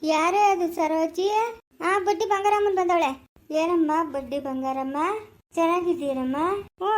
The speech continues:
ಚೆನ್ನಾಗಿದ್ದೀನಮ್ಮ. ಆ ಹುಡುಗಿ ಯಾರು? ನನ್ ಮಗಳು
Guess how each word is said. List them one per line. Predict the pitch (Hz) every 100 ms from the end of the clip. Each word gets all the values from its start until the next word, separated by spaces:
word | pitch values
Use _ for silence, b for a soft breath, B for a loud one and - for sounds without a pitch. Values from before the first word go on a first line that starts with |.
| 392
ಚೆನ್ನಾಗಿದ್ದೀನಮ್ಮ. | 403 415 415 339 302 294 349 370 359 _ _ -
ಆ | 370
ಹುಡುಗಿ | 415 381 277
ಯಾರು? | 262 226 220 208 220 - -
ನನ್ | 339 349
ಮಗಳು | 349 403